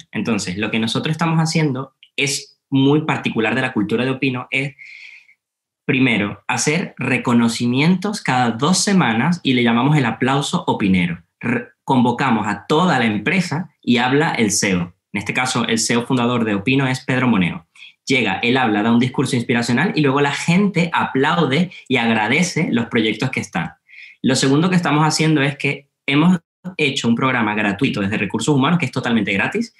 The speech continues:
Si tú eres empleado de Opino, puedes aplicar a ese programa, eh, donde entendemos que la gente, por el, el, por el estrés que ha causado el covid, también se siente muy mal en sus casas, se siente sola, eh, o, mm, se siente incómoda por no compartir con otro.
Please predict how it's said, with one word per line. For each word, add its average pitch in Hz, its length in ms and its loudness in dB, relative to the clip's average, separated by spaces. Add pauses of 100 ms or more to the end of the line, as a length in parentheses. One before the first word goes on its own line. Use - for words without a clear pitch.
(140)
Si - 140 -4
tú 135 80 0
eres 139 100 2
empleado 131 280 2
de 127 60 0
Opino, 120 240 0
puedes 117 200 0
aplicar 117 360 -2
a 107 40 -4
ese 113 120 -8
programa, 127 460 0 (580)
eh, 123 540 2
donde 156 520 2 (280)
entendemos 131 580 2
que 120 80 -2
la 107 120 -2
gente, 170 540 0 (500)
por 117 160 2
el, 107 240 -2
el, 104 360 2
por 107 140 -2
el 104 80 0
estrés 139 320 -2
que 127 80 -4
ha 117 60 -2
causado 131 340 0
el 135 140 0
covid, 151 340 0 (260)
también 117 220 2
se 135 80 0
siente 135 240 2
muy 131 140 2
mal 127 160 0
en 131 60 0
sus - 180 -6
casas, 95 320 -4
se 101 80 -4
siente 92 260 0
sola, 139 540 0 (220)
eh, 101 380 -2
o, 101 200 0
mm, 98 180 2
se - 320 -6
siente 123 220 0
incómoda 113 480 2
por 104 100 0
no 104 160 0
compartir 120 520 0
con 92 180 0
otro. 87 280 -4